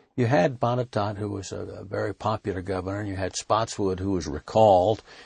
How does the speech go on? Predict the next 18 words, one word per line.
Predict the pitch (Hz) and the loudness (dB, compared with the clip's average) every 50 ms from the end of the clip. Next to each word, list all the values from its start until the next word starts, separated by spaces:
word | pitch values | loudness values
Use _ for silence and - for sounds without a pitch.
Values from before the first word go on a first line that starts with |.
| _ - | _ -14
and | - 98 87 85 82 78 _ _ - | -8 -6 -6 -6 -8 -10 _ _ 4
Dunmore, | - 107 113 113 104 92 87 92 98 90 | 6 6 6 4 2 2 2 2 2 0
who | 90 90 | 0 -2
was | 87 85 80 | -4 -4 -6
essentially | 80 78 - - 92 104 101 - - 82 87 82 | -8 -8 -4 -2 -2 -2 -2 -4 -4 -4 -4 -4
driven | 71 - - 95 98 85 82 78 | -4 2 4 4 6 6 4 0
out. | 76 85 90 82 73 85 107 - - - _ _ - - - - - _ _ _ - | 0 0 2 2 2 0 -2 -4 -10 -20 _ _ -20 -20 -20 -20 -20 _ _ _ -2
Uh, | 107 104 104 101 98 95 90 - _ - - - - - _ _ _ _ _ _ _ _ - | 2 4 6 6 4 2 0 -4 _ -20 -20 -20 -20 -20 _ _ _ _ _ _ _ _ 2
that | - 143 165 | 2 4 4
leaves | - - 156 131 - | 4 4 2 2 0
four | - - - 139 139 131 | -2 -2 4 8 10 12
others | 120 117 117 110 98 - | 12 10 8 6 0 0
kind | - - 104 104 98 | -2 -2 0 2 2
of | 87 95 | 2 2
in | 107 110 104 95 | 2 2 4 2
the | 92 | 2
middle | 90 90 98 104 107 101 98 90 87 | 2 2 4 6 8 8 8 8 8
there. | 76 76 82 78 76 73 71 | 6 4 4 4 4 2 0